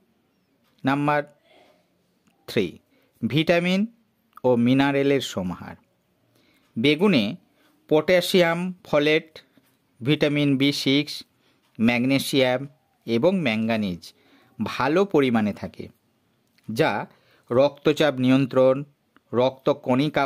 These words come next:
উৎপাদন এবং হাড়ের স্বাস্থ্যের জন্য গুরুত্বপূর্ণ। চতুর্থত, হৃদয়ের স্বাস্থ্য। বেগুনে থাকা অ্যান্থোসায়ানিন এবং ক্লোরোজেনিক অ্যাসিডের মতো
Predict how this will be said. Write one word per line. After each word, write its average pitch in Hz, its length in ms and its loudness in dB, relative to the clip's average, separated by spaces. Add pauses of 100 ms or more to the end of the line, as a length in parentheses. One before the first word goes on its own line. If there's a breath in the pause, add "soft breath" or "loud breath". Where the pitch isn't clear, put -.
উৎপাদন 135 640 -4 (480)
এবং 143 260 2 (520 soft breath)
হাড়ের 143 520 -2
স্বাস্থ্যের - 540 -4
জন্য 143 280 2 (500)
গুরুত্বপূর্ণ। 113 760 -2 (1400)
চতুর্থত, 160 540 0 (560)
হৃদয়ের 170 420 2
স্বাস্থ্য। - 480 -10 (1000 soft breath)
বেগুনে 151 440 2
থাকা 139 380 -2 (680 loud breath)
অ্যান্থোসায়ানিন 190 880 -2 (520)
এবং 151 260 2 (600 soft breath)
ক্লোরোজেনিক 170 680 2 (680)
অ্যাসিডের 175 520 2
মতো 151 360 2